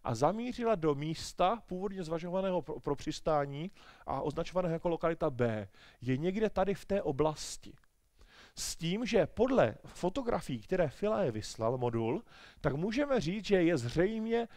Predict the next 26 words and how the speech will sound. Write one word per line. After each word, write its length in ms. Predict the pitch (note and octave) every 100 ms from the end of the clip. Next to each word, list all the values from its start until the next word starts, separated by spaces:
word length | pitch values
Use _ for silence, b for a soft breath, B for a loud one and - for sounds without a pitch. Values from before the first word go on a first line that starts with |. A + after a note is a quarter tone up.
| B
v 120 | C#3+ B2+
nějaké 360 | F3 A3+ B3
z 100 | A3+
těch 160 | - G3
oblastí 640 | - C#3+ D#3+ - - F#3+
označených 540 | - D3 G3 - G3+ G3
těmi 280 | G3+ F#3
zelenými 520 | D3 D3 F3 F3+ F3+ F3+
vlastně 300 | F#3 - F3
souřadnicemi. 880 | - D#3 E3 A#2+ A#2 - B2 - - B B B -
Ale 180 | D3
do 160 | B2 D#3
dneška 440 | G#3 C#4 - -
netušíme 600 | F#3 F#3+ A#3 - - G#3+
přesně, 640 | - - E3 - - F3 G3 B B
kde 280 | - F3 G#3+
se 240 | - - -
nachází, 720 | D3+ C#3+ D3+ D#3 D3 D3+ E3 B B B
které 340 | - - F#3+ A3
to, 240 | G#3 F3
na 100 | D#3
kterém 260 | F3+ G#3+ G#3
to 120 | F#3+
místě 340 | D3 E3+ -
nakonec 380 | F3+ D#3+ F#3 E3+
skončil. 680 | - - C3+ C3+ - A2+ F2